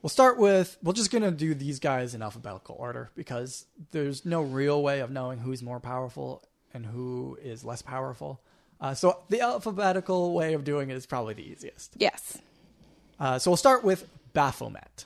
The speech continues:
Speaker 2: Yes. Baphomet is one that has, like, that is a name and thing that has existed for a long time.
Speaker 1: Yeah. I knew about Baphomet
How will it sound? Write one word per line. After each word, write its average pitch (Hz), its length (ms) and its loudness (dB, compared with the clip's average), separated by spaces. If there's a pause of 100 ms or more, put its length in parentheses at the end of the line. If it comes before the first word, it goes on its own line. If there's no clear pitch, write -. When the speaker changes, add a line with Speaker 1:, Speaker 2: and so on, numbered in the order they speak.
(120)
Speaker 2:
Yes. - 680 4
Baphomet 226 580 4
is 180 320 0
one 180 220 0
that 175 160 0 (220)
has, 196 400 -6 (180)
like, - 220 0
that 196 220 6
is 185 120 -2
a 180 60 2
name 202 580 0 (240)
and 175 320 -6 (400)
thing 175 340 0
that 95 140 0
has - 160 -2
existed - 400 -8
for - 140 -6
a - 60 -4
long - 180 -6
time. - 340 -6 (400)
Speaker 1:
Yeah. 143 240 0 (340)
I 151 120 2
knew 185 220 6
about 165 280 6
Baphomet 147 580 0